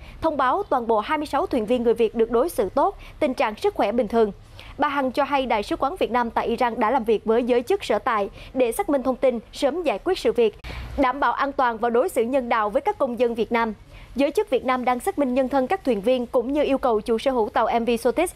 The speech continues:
bảo đảm quyền lợi cho người lao động Việt Nam ở nước ngoài. Bên cạnh đó, hãng tin Iran Far News hôm qua bốn tháng mười một cũng đã công bố video cho thấy binh sĩ I R G C đổ bộ lên tàu Sotis bằng trực thăng Bell bốn một hai, trong khi xuồng cao tốc và tàu tuần tra hai thân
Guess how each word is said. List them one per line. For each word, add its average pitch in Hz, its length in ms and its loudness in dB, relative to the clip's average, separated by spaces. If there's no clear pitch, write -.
bảo 269 120 2
đảm 247 220 0
quyền 262 180 0
lợi 233 180 2
cho 269 140 0
người 240 160 0
lao 233 120 2
động 214 200 0
Việt 226 220 -2
Nam 240 140 0
ở 214 160 0
nước 285 180 -2
ngoài. 226 240 0
Bên 277 180 2
cạnh 233 160 -2
đó, 226 180 2
hãng 302 180 -2
tin 240 160 -6
Iran 247 300 -2
Far 247 200 0
News 233 220 4
hôm 294 220 0
qua 277 220 0
bốn 254 220 0
tháng 370 180 -2
mười 254 120 2
một 208 260 0
cũng 254 200 0
đã 240 160 0
công 254 280 -2
bố 254 220 4
video 262 400 2
cho 233 140 0
thấy 247 300 0
binh 277 200 -2
sĩ 240 120 -2
I 240 420 2
R 254 60 -2
G - 0 -
C 262 40 2
đổ 254 120 4
bộ 262 200 0
lên 254 180 0
tàu 233 180 0
Sotis 294 360 -2
bằng 226 220 -2
trực 226 200 -4
thăng 247 240 -4
Bell 240 180 2
bốn 240 280 0
một 294 160 0
hai, 233 260 0
trong 349 140 0
khi 330 200 2
xuồng 247 220 0
cao 247 180 0
tốc 392 280 -2
và 247 60 0
tàu 226 200 0
tuần 226 200 -2
tra 247 160 0
hai 262 220 -2
thân 262 260 0